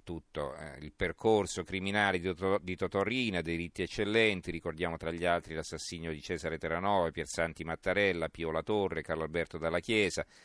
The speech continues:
L'anno precedente erano appena caduti vittime di apocalittici attentati Giovanni Falcone e la moglie, Borsellino e le loro scorte.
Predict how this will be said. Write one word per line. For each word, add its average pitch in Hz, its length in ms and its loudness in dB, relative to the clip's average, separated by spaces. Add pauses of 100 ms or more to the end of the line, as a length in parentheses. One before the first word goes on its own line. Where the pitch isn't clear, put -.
(440)
L'anno 90 240 0
precedente 92 500 0
erano 87 180 0
appena 92 240 0
caduti 90 300 -2
vittime 92 340 -4
di 82 80 -2
apocalittici 87 680 -4
attentati 87 540 0
Giovanni 85 340 -2
Falcone 90 420 -2
e - 20 0
la 98 80 2
moglie, 107 380 2
Borsellino 85 560 -4
e 87 40 -2
le 85 60 -2
loro 98 240 2
scorte. 107 540 2